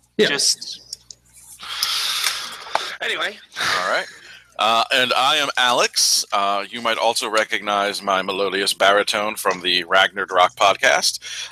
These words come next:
Speaker 3: Uh, and I am playing Greg. He is a sentient alien nanoswarm, uh, sent here as the forward scout of an invasion force, but by the time he got here, his race had been conquered themselves,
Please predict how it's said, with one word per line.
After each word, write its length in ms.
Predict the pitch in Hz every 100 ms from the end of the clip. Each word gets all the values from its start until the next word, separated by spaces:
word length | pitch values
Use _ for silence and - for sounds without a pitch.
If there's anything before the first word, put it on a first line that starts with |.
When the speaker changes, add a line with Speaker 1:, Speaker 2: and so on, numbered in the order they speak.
| -
Speaker 3:
Uh, 160 | 92 -
and 120 | 104
I 140 | 101 127
am 120 | 127
playing 480 | - 127 120 113 104
Greg. 520 | 120 135 135 127 175 196 _ _ _
He 260 | - 127 120
is 340 | 123 117 113 -
a 200 | 120 113 104
sentient 640 | - 151 151 - 151 143 -
alien 460 | 127 131 123 120
nanoswarm, 920 | 117 131 127 113 - 107 101 127 151 -
uh, 160 | 104 101
sent 300 | - 117 110
here 500 | - 113 110 101 95 - - -
as 120 | 98 107
the 80 |
forward 360 | 101 117 113 113
scout 380 | - 107 107 -
of 80 | 92
an 80 | 95
invasion 400 | 95 196 180 165
force, 360 | 170 156 156
but 120 | -
by 100 | 104 101
the 80 |
time 220 | - 117 107
he 60 |
got 260 | 104 104 104
here, 220 | 107 98
his 180 | 101 87
race 220 | 98 95
had 100 | 95
been 140 | 92
conquered 400 | 98 113 104 104
themselves, 840 | 92 87 143 131 120 113 - -